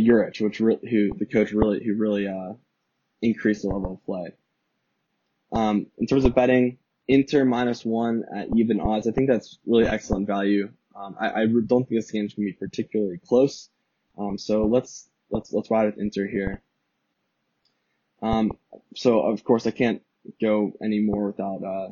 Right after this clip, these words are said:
speaking about Roma. We're playing the Lazio B team, uh, also known as Salernitana this week. And the model absolutely loves Roma, of course, like I, like I mentioned. Excellent performance. I think we had the highest non-penalty expected goals in the league,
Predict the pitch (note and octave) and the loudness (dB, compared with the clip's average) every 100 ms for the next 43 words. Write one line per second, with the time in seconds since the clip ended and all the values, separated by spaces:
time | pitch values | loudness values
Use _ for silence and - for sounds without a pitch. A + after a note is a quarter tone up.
0 | - - B2+ A#2+ G#2+ A2 A#2 A#2+ A#2 A2 | -14 -2 0 0 2 2 4 4 2 -4
1 | _ _ _ _ - B2 - A#2+ A#2+ A#2 | _ _ _ _ 0 0 0 0 2 2
2 | A2 G#2+ _ _ _ _ _ - A#2+ A2 | 0 -4 _ _ _ _ _ -2 0 2
3 | A2+ - A2 G#2 A#2 A2 - A#2 A2+ A2+ | 0 0 0 2 0 0 -2 0 0 0
4 | A2+ B2 _ _ _ _ - A2 F#2 A#2 | -2 -6 _ _ _ _ -10 -6 -2 -2
5 | - A#2 A2+ A2 - A#2+ A#2+ A#2+ C3+ B2+ | 2 2 2 -2 2 2 2 0 0 0
6 | C#3 C#3+ - D#3 - _ _ _ _ _ | 0 -2 2 2 0 _ _ _ _ _
7 | _ - B2 B2 A#2+ A#2+ A#2+ - _ _ | _ -2 2 4 4 2 2 -6 _ _
8 | _ _ _ C3 C3 C3+ C#3 C3+ B2+ - | _ _ _ 2 4 6 4 2 -2 0
9 | C#3 A#2+ A#2+ B2 A2+ A#2+ C#3 C#3+ A2+ - | 0 2 -2 -2 -4 -2 -4 -6 -14 -8
10 | B2+ C#3 B2 A#2 G#2+ A2+ A2+ G#2+ A2+ - | -6 -4 -4 -4 -4 -6 -4 -2 -2 -2
11 | C3 C3 _ _ _ _ _ _ _ _ | -4 -4 _ _ _ _ _ _ _ _
12 | _ - C3+ - C3+ B2+ - B2+ B2+ B2 | _ -4 -4 0 -2 -2 -2 0 0 0
13 | B2 B2+ C3+ C3 A#2+ B2 A#2+ A#2+ A#2+ A2+ | -2 0 0 0 -4 -4 -2 -2 -4 -4
14 | A2+ B2 A#2+ A2+ A2 - A#2+ C3 C3+ A2+ | -4 -4 0 -2 -2 -10 -8 -6 -2 -2
15 | A#2+ A2 G#2 A#2+ D3 | 0 -2 4 6 6